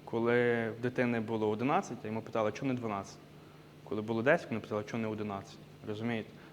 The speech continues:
Замість того, щоб похвалити його і сказати: "Молодець, типу, десять — це дуже круто, чи навіть вісім — це круто.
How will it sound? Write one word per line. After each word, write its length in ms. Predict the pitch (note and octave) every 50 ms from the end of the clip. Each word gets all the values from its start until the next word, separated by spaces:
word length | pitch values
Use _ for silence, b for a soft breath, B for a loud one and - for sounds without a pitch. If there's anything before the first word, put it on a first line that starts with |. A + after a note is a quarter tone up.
| B -
Замість 240 | B2 A#2+ A#2 A#2+ -
того, 120 | C3+ B2+
щоб 180 | B2+ C3 B2 -
похвалити 440 | C3 B2 - C3 B2 A2 B2 -
його 160 | B2 A#2 A#2+ A#2
і 40 |
сказати: 340 | A2 - - - A#2 A2 A#2
"Молодець, 520 | A#2 A2+ A2+ A#2 A#2 A#2+ A2 G2+ - - - - - - - - -
типу, 200 | G2+ - G#2+ G#2+
десять — 340 | A2+ C3 C#3 - A#2+ -
це 100 | - - -
дуже 180 | B2 A#2 A2+
круто, 300 | G#2+ - B2 A2+ G#2 - - - - -
чи 100 | - B2
навіть 260 | B2 A2+ A2 - -
вісім — 240 | C3+ C#3 - A2+ G#2+
це 80 | - A#2
круто. 280 | - A2 G#2+ G#2 -